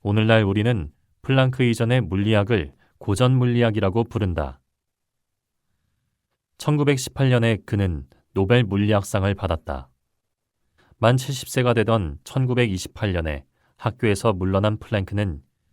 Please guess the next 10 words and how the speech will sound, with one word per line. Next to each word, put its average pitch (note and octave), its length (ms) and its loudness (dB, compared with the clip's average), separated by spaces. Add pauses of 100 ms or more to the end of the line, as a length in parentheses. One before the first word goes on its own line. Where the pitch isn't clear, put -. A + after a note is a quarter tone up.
(220)
여생을 G#2 600 2
철학과 C3+ 560 0
인과율의 A2+ 580 0
문제들에 F#2+ 500 -2
관한 G#2 360 -2
연구에 F#2 420 0
보내면서 E2 680 -4 (640)
이 G#2+ 160 0
책을 A2+ 320 0
비롯하여 G2 640 -2